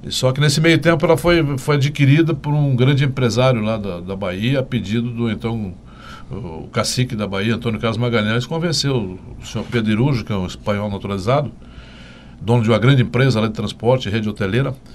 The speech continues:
convenceu, eu fiquei sabendo disso depois que eu cheguei lá, evidentemente, né?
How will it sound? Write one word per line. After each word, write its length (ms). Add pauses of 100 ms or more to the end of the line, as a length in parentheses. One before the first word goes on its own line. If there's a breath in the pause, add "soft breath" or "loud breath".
(500 loud breath)
convenceu, 800
eu 60
fiquei 180
sabendo 280
disso 160
depois 220
que 60
eu 40
cheguei 260
lá, 140
evidentemente, 580
né? 60